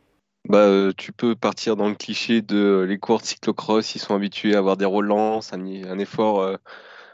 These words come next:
un peu linéaire mais fractionné en même temps et qui vont bien se débrouiller, qui sont techniques sur le vélo et tout ça, mais, euh,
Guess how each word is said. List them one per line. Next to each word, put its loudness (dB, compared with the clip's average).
un -4
peu -2
linéaire 2
mais -6
fractionné -8
en -4
même -4
temps -4
et -6
qui -16
vont -4
bien 0
se -2
débrouiller, 0
qui -12
sont -12
techniques -8
sur 0
le 2
vélo 4
et 2
tout -12
ça, 0
mais, -2
euh, -2